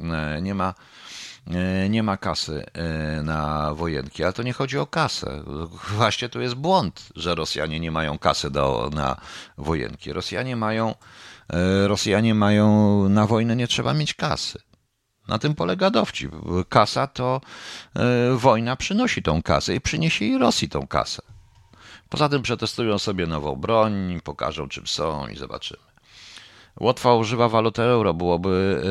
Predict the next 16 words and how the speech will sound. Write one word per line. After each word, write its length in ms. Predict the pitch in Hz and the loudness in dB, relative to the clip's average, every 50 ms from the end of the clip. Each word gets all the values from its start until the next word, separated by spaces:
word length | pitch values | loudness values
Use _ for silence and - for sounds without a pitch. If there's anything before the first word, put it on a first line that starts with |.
| 95 90 87 78 | 2 4 2 2
e, 20 | |
byłoby 440 | 80 87 98 104 101 98 95 101 95 | 0 0 2 4 4 4 2 2 -2
ciekawie 400 | - 95 92 - 110 101 98 95 | -2 -4 -4 -2 -2 -2 0 -2
i 40 | 101 | -4
symbolicznie. 600 | - - 107 98 104 110 110 107 92 - - - | -4 -4 -4 -2 -2 -2 -2 -2 -4 -4 -4 -4
Leszek 220 | 82 - 90 85 | -4 -4 -4 -6
chce, 160 | - - 87 | -4 -6 -6
tak, 320 | - - 170 151 107 98 - | -4 0 0 0 0 -2 -6
właśnie. 480 | 156 165 151 - - - - - - - _ _ _ - | -6 -6 -6 -6 -8 -12 -14 -18 -20 -20 _ _ _ -20
No. 100 | - - _ - _ _ _ _ _ _ _ - - _ _ - - - _ - - _ - | -20 -20 _ -20 _ _ _ _ _ _ _ -20 -20 _ _ -20 -20 -20 _ -20 -20 _ -8
E, 500 | - 95 98 95 87 87 90 85 87 98 | -6 -4 -2 -2 -2 -2 -2 -2 -4 -4
czy 140 | - - | -6 -8
po 120 | 117 - 135 | -4 -2 -2
Łotwie 420 | 127 127 131 135 - - 113 123 | 0 0 0 -2 -2 -4 -8 -8
pójdą, 720 | 113 - 127 123 123 110 120 117 117 117 110 101 98 113 | -8 -6 -8 -8 -6 -4 -4 -4 -4 -4 -4 -4 -4 -4
e, 60 | 113 | -4